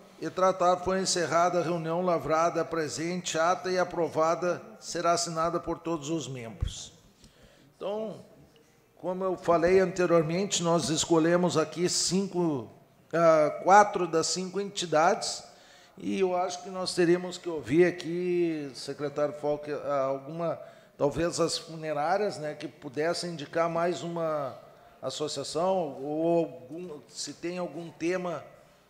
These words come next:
alguma associação que tenha termo. Então, vou abrir a, a palavra aos representantes da, das funerárias. A única coisa que a gente pede é que venha falar no microfone aqui pra que essa sessão está, essa audiência está sendo gravada.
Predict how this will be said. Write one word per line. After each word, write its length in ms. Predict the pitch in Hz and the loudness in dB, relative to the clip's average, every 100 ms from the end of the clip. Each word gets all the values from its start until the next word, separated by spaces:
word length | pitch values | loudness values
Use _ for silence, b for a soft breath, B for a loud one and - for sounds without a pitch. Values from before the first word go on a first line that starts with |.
| b _ | b _
alguma 340 | - 143 165 175 | -10 -8 -6 -6
associação 560 | 170 170 165 156 165 | -6 -6 -6 -6 -8
que 100 | 160 | -10
tenha 200 | 165 175 | -8 -8
termo. 340 | 175 160 147 147 | -8 -8 -10 -10
Então, 180 | 151 170 | -12 -8
vou 80 | 180 | -4
abrir 240 | 151 160 | -4 -2
a, 100 | 180 175 - - - - | -2 -4 -10 -20 -20 -14
a 100 | 131 | -12
palavra 480 | - 143 143 147 147 | -8 -4 -2 -4 -6
aos 500 | 143 113 - - - | -10 -14 -18 -18 -14
representantes 800 | 147 143 147 143 135 156 151 151 | -14 -14 -14 -14 -12 -10 -10 -10
da, 280 | - 135 123 - 123 | -10 -8 -8 -12 -14
das 160 | 135 - | -14 -12
funerárias. 840 | 151 156 156 139 170 185 - - - b b b b b b | -16 -12 -6 -4 -4 -6 -12 -16 -20 b b b b b b
A 80 | - | -10
única 460 | 160 180 175 175 | -8 -10 -6 -4
coisa 320 | 165 165 170 - | -4 -6 -8 -8
que 80 | |
a 60 | 180 | -12
gente 180 | 165 156 | -10 -14
pede 320 | - 165 165 | -12 -12 -12
é 20 | - | -16
que 100 | 170 | -14
venha 220 | 170 165 | -14 -14
falar 320 | - 165 165 | -8 -6 -6
no 100 | 165 | -8
microfone 720 | 165 151 151 - 147 170 165 | -12 -10 -10 -10 -6 -6 -6
aqui 240 | 156 156 | -14 -14
pra 240 | 160 165 170 | -14 -8 -8
que 580 | 165 170 170 165 165 - | -8 -10 -8 -6 -8 -8
essa 400 | 147 151 151 160 | -6 -4 -4 -6
sessão 420 | 156 156 - 156 | -6 -10 -12 -14
está, 240 | 151 - 156 156 147 - | -16 -10 -6 -6 -8 -8
essa 360 | 139 147 160 156 | -6 -4 -2 0
audiência 480 | 151 151 156 151 - | 0 -4 -8 -8 -10
está 180 | 156 | -10
sendo 240 | - 160 160 | -10 -10 -10
gravada. 580 | 151 151 143 143 143 | -8 -6 -4 -6 -6